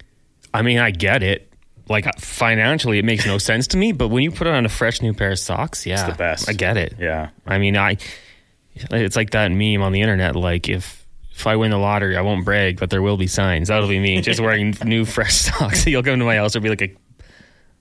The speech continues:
Speaker 1: a, a, I don't know, a huge case of socks. Yeah, okay, I only wear them once.
Speaker 2: Yeah.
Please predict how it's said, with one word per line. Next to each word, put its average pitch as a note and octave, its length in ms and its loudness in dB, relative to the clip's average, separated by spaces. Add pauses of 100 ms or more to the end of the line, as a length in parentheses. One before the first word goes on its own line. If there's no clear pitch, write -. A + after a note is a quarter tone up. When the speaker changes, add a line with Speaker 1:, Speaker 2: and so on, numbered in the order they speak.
(180)
Speaker 1:
a, - 60 -4
a, - 40 -6 (340)
I G#2 60 0
don't G2 100 -2
know, F2 260 -2 (120)
a - 40 -6
huge A2 440 -2
case G#2 280 0
of G2 120 -4
socks. F#2+ 400 -2
Yeah, G#2 120 0
okay, A2+ 200 -4
I A#2 140 0
only C3 120 2
wear G#2 140 2
them F#2 160 0
once. E2 320 -4 (420)
Speaker 2:
Yeah. - 200 -16